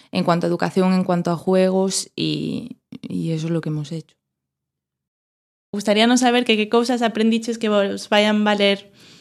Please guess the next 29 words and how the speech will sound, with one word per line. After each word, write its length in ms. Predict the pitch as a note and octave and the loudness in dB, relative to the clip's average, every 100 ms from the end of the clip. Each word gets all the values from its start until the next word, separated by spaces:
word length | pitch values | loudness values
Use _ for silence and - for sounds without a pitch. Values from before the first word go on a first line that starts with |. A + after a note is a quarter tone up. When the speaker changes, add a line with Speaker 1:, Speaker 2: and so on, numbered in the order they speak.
| _ _ - G#3 | _ _ -8 -6
Speaker 2:
para 480 | G3 F#3+ G3 G3 G3 | -4 -4 -4 -4 -2
despois, 460 | G3+ G#3+ B3+ C#4 C4+ | -2 -2 0 0 0
para 160 | A3 | 0
a 40 | G#3 | 0
vosa 200 | A3 A3 | 0 -2
experiencia, 720 | A3+ G#3 A3+ C4+ D4 D4 C#4 | -2 -2 0 0 0 -2 -2
un 160 | B3 A3+ | 0 2
pouco 400 | A#3+ A#3+ B3 B3 | 2 0 2 2
despois 380 | A3 A3 G#3 A3 | 2 2 0 2
de 100 | G#3 | -2
traballar 640 | - G3+ G3+ G#3 G#3+ G#3+ | -2 -2 -2 -2 -4 -4
nun 240 | G3+ G3+ | -4 -4
proxecto 480 | - F#3+ F#3+ F#3 F#3+ | -4 -4 -4 -4 -6
como 160 | F#3 F3+ | -4 -4
este. 400 | F3+ F3+ - - _ _ _ _ _ _ _ _ _ _ _ | -4 -6 -12 -20 _ _ _ _ _ _ _ _ _ _ _
Speaker 1:
Yo 240 | F#3+ G#3 A#3 | 2 4 4
creo 160 | C4 | 4
que 80 | B3+ | 4
aprendimos 460 | B3+ B3 B3 A#3+ A#3+ | 4 6 8 6 4
sobre 360 | B3 A3+ A3+ | 2 4 2
todo 480 | A3 A3+ A#3 A#3+ A#3+ - | 2 0 2 2 2 0
a, 640 | F#3+ F#3+ F#3 F3+ F3+ F3+ F3 F3 - | -4 -4 -4 -6 -6 -4 -4 -4 -4
a 80 | G3 | -4
aprovechar 720 | F#3+ G3 G3 G3 G3+ A3+ A#3 | 0 0 2 0 0 0 2
los 160 | A#3 G3+ | 2 2
recursos 380 | G3+ G3+ G3 - | 0 -4 -6 -6
que 100 | F#3+ | -6
tenemos. 580 | E3 E3 D#3+ E3 - - | -4 -4 -4 -6 -8 -8
Eh, 320 | F#3 F3 F3+ | -6 -4 -4